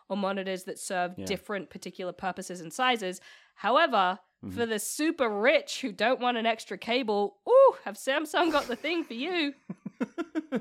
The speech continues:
Speaker 2: Is it pretty? I know a lot of really great tech has a really, you know, it, it does something incredible, but does the actual product look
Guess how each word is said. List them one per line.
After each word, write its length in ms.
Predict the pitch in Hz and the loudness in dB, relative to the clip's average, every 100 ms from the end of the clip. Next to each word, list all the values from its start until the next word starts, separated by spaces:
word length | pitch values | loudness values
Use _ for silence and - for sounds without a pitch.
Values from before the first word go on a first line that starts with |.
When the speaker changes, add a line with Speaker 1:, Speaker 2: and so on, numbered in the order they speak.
| 220 208 _ _ | -6 -12 _ _
Speaker 2:
Is 180 | 220 214 | 0 0
it 220 | 254 - | 0 -8
pretty? 440 | - 220 208 120 107 | -6 2 4 4 2
I 120 | 139 | 2
know 160 | 170 185 | 4 4
a 20 | |
lot 160 | 175 | 4
of 140 | 165 135 | 2 2
really 200 | 143 135 | 2 0
great 400 | 104 123 123 - | 0 -2 -2 -4
tech 300 | - 117 113 | -4 -4 -2
has 280 | 123 113 107 | -2 -2 -2
a 60 | |
really, 240 | 101 110 104 | -6 -6 -6
you 220 | 104 117 | -4 -2
know, 80 | 104 | -2
it, 220 | - 135 | -4 -4
it 160 | 139 98 | -4 -2
does 220 | 131 147 | 0 0
something 260 | - 117 120 | 0 -2 -4
incredible, 400 | 107 135 113 107 | -4 -4 -4 -4
but 120 | 117 | -2
does 200 | 135 131 | 0 2
the 100 | 127 | 2
actual 460 | 123 123 - 127 113 | 0 -2 -6 -4 -6
product 520 | - 123 117 104 - | -6 -2 -2 -2 -6
look 460 | 98 104 110 - | -8 -4 -4 -6